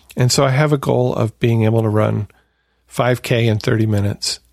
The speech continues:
um, by the end of the year. And I expect I'll actually exceed that goal. But, you know, it's something I have not ever done. So it's also a challenge for me.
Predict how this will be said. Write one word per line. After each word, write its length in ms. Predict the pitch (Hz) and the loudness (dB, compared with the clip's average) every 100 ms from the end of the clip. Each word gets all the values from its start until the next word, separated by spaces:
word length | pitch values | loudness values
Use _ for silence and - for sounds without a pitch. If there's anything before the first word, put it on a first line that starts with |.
| _ _ _ _ _ _ _ _ _ _ | _ _ _ _ _ _ _ _ _ _
um, 380 | - - - 151 | -16 -14 -14 -8
by 160 | - 135 | -2 0
the 140 | 131 | 2
end 120 | 120 113 | 2 0
of 60 | |
the 120 | 107 | -2
year. 300 | 107 104 90 - | -2 -2 -4 -4
And 300 | 123 131 - - - _ _ _ _ _ - | -2 -2 -8 -20 -20 _ _ _ _ _ -8
I 500 | 123 143 143 143 - _ _ _ | -2 0 0 -4 -10 _ _ _
expect 420 | 135 - 196 190 | -4 -2 -2 0
I'll 180 | 151 143 | 0 2
actually 320 | 127 131 143 | 0 -2 0
exceed 340 | 123 - 143 135 | -2 -2 -2 -2
that 240 | 123 - | -2 -4
goal. 320 | - - - _ _ - | -6 -6 -6 _ _ -8
But, 240 | - - _ _ _ _ | -6 -6 _ _ _ _
you 80 | - | -2
know, 80 | 131 | 0
it's 140 | - | 0
something 340 | - 156 156 139 | -2 2 2 2
I 60 | |
have 280 | 120 135 123 | 0 -2 -2
not 360 | 123 117 - - - _ _ _ _ | -2 -2 -6 -14 -20 _ _ _ _
ever 460 | 110 113 160 160 170 - _ _ _ _ _ _ - | -6 -4 -4 -4 -6 -14 _ _ _ _ _ _ 0
done. 360 | 156 175 202 - _ _ _ _ _ - - - _ | 2 2 -2 -8 _ _ _ _ _ -20 -20 -20 _
So 460 | - - 175 175 185 160 _ _ _ - - - _ | -6 2 2 2 -2 -16 _ _ _ -20 -20 -20 _
it's 180 | - 156 | -4 0
also 460 | 175 160 175 160 147 | 2 2 2 2 0
a 100 | 170 | -2
challenge 540 | - 120 110 101 - | 0 -2 -2 -6 -8
for 280 | - - 117 | -12 -6 -4
me. 300 | 107 113 - | -4 -8 -14